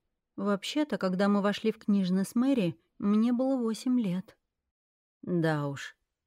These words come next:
«Рёбра сильно болят?» «Терпимо, не впервой. Налей-ка мне ещё чуток». Сэм приподнялся на локтях. Марина подала ему пиалу.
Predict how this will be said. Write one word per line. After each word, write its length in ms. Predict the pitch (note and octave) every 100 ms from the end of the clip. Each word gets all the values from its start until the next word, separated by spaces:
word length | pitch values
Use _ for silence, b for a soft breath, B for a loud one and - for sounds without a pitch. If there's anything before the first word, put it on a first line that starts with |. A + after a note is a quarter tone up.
| _ _ _ _ -
«Рёбра 420 | F#3 F#3 E3+ F3+
сильно 340 | - A3+ A#3+
болят?» 480 | G3+ F3 D#3+ D3+ - _ _ _ _ _ _ _
«Терпимо, 720 | - - - G#3 G#3+ E3+ D3+ -
не 160 | E3
впервой. 720 | D#3+ - F3 E3+ F#3 G3 E3 - _ _ -
Налей-ка 440 | - B3+ D4+ C#4+
мне 260 | E3 E3 E3
ещё 260 | E3+ - D3+
чуток». 500 | - - D#3 - - _ _ _ _
Сэм 340 | - F#3+ G3
приподнялся 680 | G#3 G3+ G3 E3+ D#3 D3+ E3
на 160 | D#3+
локтях. 580 | D#3 D#3+ - D3+ C#3 - _ _ _ _ _ _ -
Марина 440 | F#3+ F#3 F#3 F3+
подала 360 | E3+ F3 F3+ E3+
ему 220 | E3+ F3
пиалу. 520 | F3+ F3+ D3 C#3 C#3+